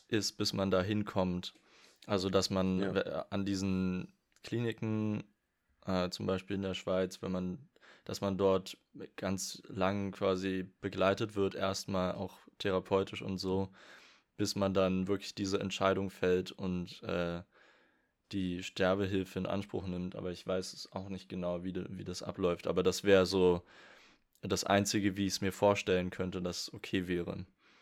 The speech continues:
Speaker 2: Was wär denn deine Henkersmahlzeit? Was ich auch
Speaker 1: Mein
Speaker 2: eigentlich ein
Speaker 1: letztes
Speaker 2: bisschen
Speaker 1: Essen.
Speaker 2: overrated finde, weil man ja auch wirklich denkt, okay, ja, man,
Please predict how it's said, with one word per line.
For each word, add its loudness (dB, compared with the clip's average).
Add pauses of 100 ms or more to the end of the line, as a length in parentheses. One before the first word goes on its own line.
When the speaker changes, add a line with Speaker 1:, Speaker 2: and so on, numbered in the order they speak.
(640)
Speaker 2:
Was -4
wär 6
denn 0
deine 2
Henkersmahlzeit? -2 (1600)
Was -2
ich 4
auch 10
Speaker 1:
Mein 6
Speaker 2:
eigentlich 8
ein 0
Speaker 1:
letztes 4
Speaker 2:
bisschen 2
Speaker 1:
Essen. 2
Speaker 2:
overrated 8
finde, 2 (240)
weil 8
man 6
ja 6
auch 0
wirklich -2
denkt, -2
okay, 0
ja, 6
man, -2